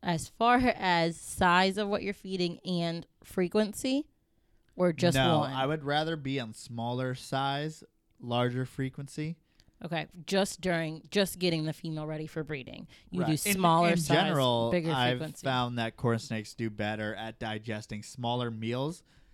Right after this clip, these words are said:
Speaker 2: So even, even a young one, if you're doing pinkies, it will handle probably three pinkies better than it does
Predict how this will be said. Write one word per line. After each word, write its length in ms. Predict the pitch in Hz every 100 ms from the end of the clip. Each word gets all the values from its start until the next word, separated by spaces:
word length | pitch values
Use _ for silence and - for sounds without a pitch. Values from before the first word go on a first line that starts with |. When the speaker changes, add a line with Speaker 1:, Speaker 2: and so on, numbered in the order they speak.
| _
Speaker 2:
So 580 | - - 127 123 117 120 _ _ _ _
even, 580 | 151 147 160 147 139 143 -
even 240 | 156 160 165
a 40 |
young 360 | 120 117 135 165
one, 280 | 113 110 110
if 200 | 110 117
you're 120 | 113
doing 300 | 123 123 110
pinkies, 680 | - 147 185 127 110 104 - _ _ _ _ _ _ _ -
it 80 | 151
will 200 | 143 135
handle 400 | 135 139 135 131
probably 420 | - 123 117 113
three 320 | 104 131 135
pinkies 560 | 120 135 131 - 110 104
better 320 | 107 110 113
than 200 | 107 107
it 180 | 110 113
does 600 | 110 107 101 101 104 -